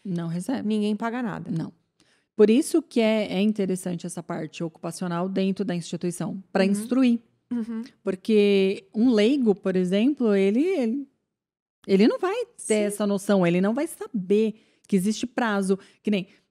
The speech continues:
Speaker 1: no início a gente agendava as perícias pro pessoal e eles falavam assim, "Nossa,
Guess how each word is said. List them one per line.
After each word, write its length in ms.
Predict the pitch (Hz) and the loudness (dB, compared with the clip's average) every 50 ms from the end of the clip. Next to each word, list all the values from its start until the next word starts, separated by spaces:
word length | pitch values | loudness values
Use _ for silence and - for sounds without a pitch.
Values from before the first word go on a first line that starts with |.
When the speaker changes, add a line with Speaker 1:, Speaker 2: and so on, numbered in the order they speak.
| _ _ _ _ _ _ _ _ _ _ - | _ _ _ _ _ _ _ _ _ _ 2
Speaker 1:
no 140 | 220 220 233 | 4 6 6
início 340 | 226 226 233 277 - 311 254 | 6 6 4 2 2 0 0
a 20 | |
gente 280 | 233 233 226 - - 208 | 0 0 0 0 -2 -4
agendava 760 | 180 185 185 185 180 175 175 190 240 294 294 262 220 180 170 | -2 0 0 0 0 0 -2 -2 -2 -2 0 0 0 0 -2
as 140 | 175 - - | -4 -6 -4
perícias 540 | - 185 190 208 240 277 - - 208 185 | 0 2 2 4 2 2 0 -2 -4 -6
pro 180 | - - - 180 | -6 -10 -12 -8
pessoal 460 | - 190 185 - - 202 196 220 277 | -6 -6 -6 -6 -6 -6 -4 -4 -4
e 80 | 359 330 | -4 -4
eles 180 | 277 262 247 | -4 -6 -6
falavam 240 | - 240 233 226 233 | -8 -10 -8 -8 -8
assim, 340 | 233 226 - 233 214 196 196 _ _ _ _ _ _ _ _ _ _ _ _ _ - | -8 -8 -6 -6 -6 -6 -8 _ _ _ _ _ _ _ _ _ _ _ _ _ -4
"Nossa, 640 | 226 254 339 392 427 - - - 196 170 - 185 | -2 -2 -2 -2 -4 -6 -4 -4 -2 -2 -4 -6